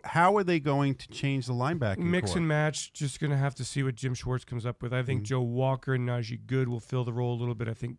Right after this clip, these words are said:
Speaker 2: Nigel Bradham will play the role a little bit of lining up the defense. I think they'll bring Malcolm Jenkins into the box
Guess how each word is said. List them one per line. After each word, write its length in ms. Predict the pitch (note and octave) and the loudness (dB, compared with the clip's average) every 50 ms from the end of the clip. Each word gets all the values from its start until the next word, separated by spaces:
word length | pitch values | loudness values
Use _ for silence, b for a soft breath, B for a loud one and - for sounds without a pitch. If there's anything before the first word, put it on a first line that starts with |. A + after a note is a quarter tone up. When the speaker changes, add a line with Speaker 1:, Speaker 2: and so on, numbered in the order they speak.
| - - | -14 -12
Speaker 2:
Nigel 340 | - D#3 C3+ C3 B2+ - B2 | -8 -4 -4 -2 -2 -4 -4
Bradham 360 | A2+ A#2 C3+ C#3 C#3 C#3 C#3 | -4 0 0 2 2 2 2
will 80 | C#3+ B2+ | 0 -2
play 240 | - - C#3 C3+ C3+ | -2 -2 0 0 2
the 100 | B2+ C3 | 2 2
role 300 | B2 C3+ C3+ C3+ C3+ C3 | 2 2 2 2 2 2
a 20 | |
little 140 | C3+ C3+ C3 | 2 0 0
bit 140 | A#2+ C3 B2 | 0 0 -2
of 120 | A#2 G#2 - b b b b b b | -2 -4 -10 b b b b b b
lining 400 | C#3 B2+ C3+ C#3 C#3 C#3 C#3 C3+ | -2 0 2 2 4 4 2 2
up 120 | C3 B2+ | 0 -2
the 100 | - - | -4 -4
defense. 420 | A2+ B2 C3 B2+ - C3+ C3 A#2+ - b b b b b b b | -2 0 -2 0 0 -2 -2 -2 -4 b b b b b b b
I 80 | C3+ C3 | 0 2
think 180 | - C#3+ B2 | 2 2 2
they'll 80 | B2+ C3+ | 0 -2
bring 260 | A#2 A#2+ C#3 C3+ C3 | 0 2 2 2 2
Malcolm 360 | B2 B2+ C3 B2+ - B2+ A#2+ | 2 2 0 0 -2 -6 -4
Jenkins 400 | - C3 C3 C3 A#2+ C3+ B2+ A2+ | 0 0 0 2 0 -2 -2 -2
into 180 | C3 B2 A2+ A#2+ | -2 -2 -2 -4
the 80 | A2+ | -4
box 560 | A2 A2 B2 B2 B2 B2+ - - - - - | -2 0 0 2 2 0 -4 -6 -12 -14 -16